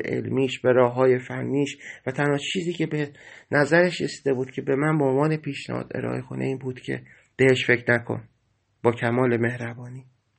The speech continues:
دایی این را گفت و بحث تمام شد، اما من مدت‌ها،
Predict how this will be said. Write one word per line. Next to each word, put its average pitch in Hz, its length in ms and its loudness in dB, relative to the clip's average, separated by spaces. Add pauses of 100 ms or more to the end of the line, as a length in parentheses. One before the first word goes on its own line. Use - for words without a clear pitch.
(1700)
دایی 156 220 12
این 165 80 12
را 160 160 12
گفت 170 280 8
و 156 60 8
بحث 151 400 4
تمام 139 320 6
شد، 127 300 2
اما 135 220 6
من 131 240 6
مدت‌ها، 127 800 4